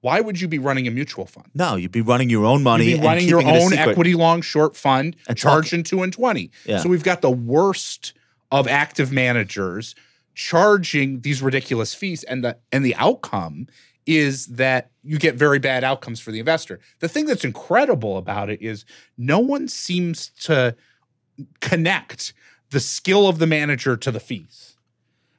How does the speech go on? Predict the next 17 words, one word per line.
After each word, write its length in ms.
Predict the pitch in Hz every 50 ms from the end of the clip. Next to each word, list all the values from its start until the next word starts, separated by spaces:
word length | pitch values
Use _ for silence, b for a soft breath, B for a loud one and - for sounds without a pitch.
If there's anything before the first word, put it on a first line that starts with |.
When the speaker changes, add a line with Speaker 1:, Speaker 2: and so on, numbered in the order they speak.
| _ _
Speaker 1:
right? 260 | - 123 139 160 - _
And 140 | - 139 147
that's 220 | 160 175 185 - -
because 520 | 180 175 - - 160 147 135 135 123 120
most 380 | 120 127 131 151 190 196 - -
of 100 | 160 139
these 180 | 131 123 113 -
products 540 | - - 127 113 110 104 98 98 - -
that 100 | - 113
have 120 | 104 98 92
been 180 | - 110 104
successful 880 | 98 - - - - - 165 185 180 - - - 92 87 90 - - - b b b b b b b b b b b _ _ _ _ _ -
have 180 | 151 151 139 117
basically 560 | 131 135 156 165 - 160 - - 143 135 127
been 520 | 117 110 127 127 123 123 120 120 113 104 92
marketing 600 | 107 147 214 247 - 147 113 98 87 85 76 - -
schemes. 680 | - - - 95 69 - _ _ - - - - -